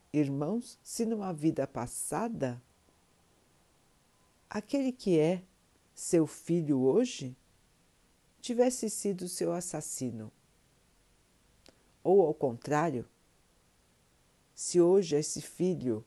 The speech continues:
que tanto ama, você mesmo o tivesse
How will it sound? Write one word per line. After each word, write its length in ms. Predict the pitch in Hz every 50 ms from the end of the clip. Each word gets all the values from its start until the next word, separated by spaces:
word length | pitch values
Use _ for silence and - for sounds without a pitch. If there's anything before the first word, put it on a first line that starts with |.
| _ _ _ _ _ _ _ _ _ _ _ _ _ _ _ _
que 160 | - 151 - _ _ _ _ _ _ _ _ _ _ _ _ _
tanto 560 | - 185 220 220 214 - _ - 160 135 131
ama, 420 | 135 160 196 220 233 240 247 262 247 _ _ _ _ _ _ _ _ _ _ _ _ _ _
você 300 | 254 277 269 - - 262
mesmo 640 | 226 185 170 175 202 226 220 - 220 214 220 - -
o 120 | - - 208
tivesse 840 | 214 - 185 175 151 151 143 151 170 190 180 - - - - -